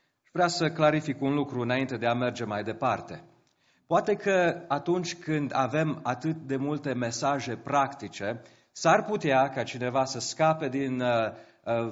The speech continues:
vedere sau să înțeleagă că spunem oarecum altceva decât, uh, ceea ce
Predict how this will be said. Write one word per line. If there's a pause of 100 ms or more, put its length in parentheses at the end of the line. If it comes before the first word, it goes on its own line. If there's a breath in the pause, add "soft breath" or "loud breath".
(140)
vedere
sau
să (160)
înțeleagă (300 loud breath)
că (200)
spunem
oarecum
altceva
decât,
uh,
ceea
ce